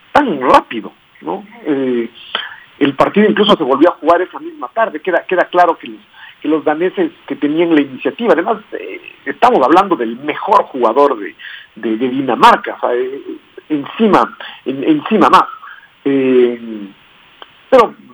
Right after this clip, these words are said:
más allá de que, que ya sabían que estaba bien,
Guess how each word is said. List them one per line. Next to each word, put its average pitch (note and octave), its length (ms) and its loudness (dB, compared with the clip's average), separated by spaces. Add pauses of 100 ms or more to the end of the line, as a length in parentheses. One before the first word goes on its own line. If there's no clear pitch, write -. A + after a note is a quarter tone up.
(260)
más A3+ 140 4
allá G3 240 2
de G3 80 -4
que, D3 160 -10
que - 140 -12
ya F3+ 180 0
sabían F3+ 340 -6
que - 100 -20
estaba D#3 280 -2
bien, F3+ 300 -6